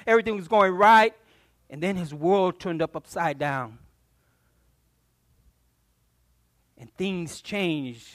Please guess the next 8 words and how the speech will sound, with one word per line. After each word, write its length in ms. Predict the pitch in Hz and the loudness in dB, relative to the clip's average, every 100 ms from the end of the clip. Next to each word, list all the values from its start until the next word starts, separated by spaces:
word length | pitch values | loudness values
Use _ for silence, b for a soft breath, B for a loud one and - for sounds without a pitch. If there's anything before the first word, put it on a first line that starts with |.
| - - | -20 -16
Where 120 | 135 | -14
he 160 | 120 143 | -8 -4
had 180 | 143 127 | -4 -4
a 60 | |
lot, 320 | 123 143 202 - - - _ _ _ _ _ _ _ _ _ _ _ _ _ _ | -2 -2 -2 -8 -20 -20 _ _ _ _ _ _ _ _ _ _ _ _ _ _
he 100 | - | -12
had 180 | 139 139 | -10 -8
nothing. 400 | 139 120 - 113 | -10 -12 -16 -20